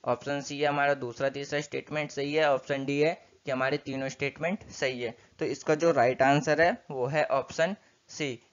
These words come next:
यानी कि हमारा दूसरा और तीसरा स्टेटमेंट क्या है, सही है। तो देख लेते हैं आज थोड़ा इसका थोड़ा सा एक्सप्लेनेशन कि जो मजदूरी, काम के नियम, मानक और कीमतें गिल्ड द्वारा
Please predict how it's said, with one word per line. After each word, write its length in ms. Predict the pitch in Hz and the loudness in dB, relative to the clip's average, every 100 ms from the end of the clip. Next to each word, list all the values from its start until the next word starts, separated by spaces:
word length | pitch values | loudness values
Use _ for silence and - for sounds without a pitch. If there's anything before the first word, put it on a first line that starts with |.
| - | -6
यानी 260 | 120 131 139 | -4 -4 -6
कि 160 | 165 | -6
हमारा 400 | 170 127 127 151 | -6 -4 2 2
दूसरा 480 | 151 131 123 139 147 | 4 2 0 2 2
और 160 | - 135 | 2 0
तीसरा 380 | 127 120 131 | -4 -4 -2
स्टेटमेंट 600 | 131 - 120 - 127 123 | -2 -4 -8 -6 -6 -4
क्या 120 | - 131 | -2 -2
है, 220 | 160 226 _ - | -2 -8 _ -12
सही 360 | - 139 123 110 | -2 0 0 0
है। 260 | 101 - _ - _ _ _ - - _ - - - _ _ _ _ _ _ _ _ _ _ _ | -2 -4 _ -20 _ _ _ -20 -20 _ -20 -20 -20 _ _ _ _ _ _ _ _ _ _ _
तो 60 | 139 | -4
देख 200 | 147 143 | -4 -2
लेते 200 | 139 160 | -4 -6
हैं 120 | 175 - - | -8 -6 2
आज 220 | 135 131 - | 2 2 -6
थोड़ा 140 | 147 135 - | -2 -2 -4
इसका 300 | 131 - 131 | -10 -4 -4
थोड़ा 200 | - 135 | -2 -4
सा 120 | 135 | -2
एक्सप्लेनेशन 560 | 135 - 139 139 175 196 | -4 -8 -10 -6 -4 -6
कि 400 | - - _ 160 | -8 -18 _ -4
जो 120 | 180 | -2
मजदूरी, 500 | 165 143 135 156 180 | 0 -2 -2 -2 0
काम 300 | 170 151 165 | 0 0 -2
के 160 | 160 160 | -2 -4
नियम, 380 | 151 143 156 170 | -4 -4 -4 -2
मानक 460 | 151 135 139 156 - | -2 -2 -2 -2 0
और 180 | 151 | -2
कीमतें 640 | 143 151 139 135 - 165 202 - _ - | -2 -6 -4 -4 -2 -2 -2 -10 _ -2
गिल्ड 340 | 147 160 180 | 0 2 0
द्वारा 280 | 143 135 147 | 2 4 4